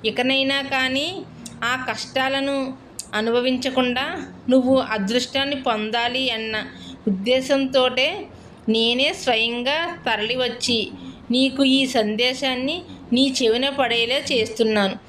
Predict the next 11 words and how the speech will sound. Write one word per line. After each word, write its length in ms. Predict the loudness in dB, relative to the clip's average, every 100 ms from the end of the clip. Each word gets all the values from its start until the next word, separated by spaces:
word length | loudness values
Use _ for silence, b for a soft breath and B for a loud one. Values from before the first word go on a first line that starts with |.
| B -12 -2
కనుక 320 | 0 0 0
ఎప్పటి 640 | 0 0 -2 -2 -2 0
నుంచి 340 | -2 -2 -2 0
అయినా 320 | 0 -2 -4
కానీ 500 | -2 -2 -2 -2 -4 -10 B B B 4
నీ 200 | 4 4
జాతకాన్ని 680 | 2 0 0 -2 0 0 0
మార్చే 600 | 0 -2 -2 0 0 2
దారి 480 | 0 0 0 -2 -2
నీకు 240 | -2 -2
చూపించాను. 920 | -2 0 2 4 2 2 -2 -4 -10